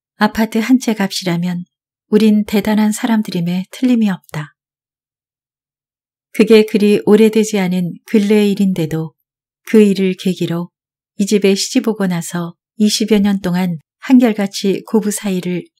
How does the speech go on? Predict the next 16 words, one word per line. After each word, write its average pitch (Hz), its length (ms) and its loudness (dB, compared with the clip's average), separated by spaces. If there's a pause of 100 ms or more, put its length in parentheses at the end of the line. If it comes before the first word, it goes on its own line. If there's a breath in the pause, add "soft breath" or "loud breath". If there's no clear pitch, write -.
평화롭게 233 580 2
유지시켜주던 185 1000 -4 (260)
불간섭주의랄까, 202 1300 -2 (800)
쿨한 233 420 4
관계가 185 640 -2 (100)
순식간에 196 800 -2
무너졌다. 190 760 0 (1300)
부모 233 240 6
자식 220 300 -2
간에도 196 580 -2
자유를 208 460 -2
사고팔 240 500 -4
수 - 160 -6
있게 190 200 -6
하는 175 220 -4
게 170 260 -6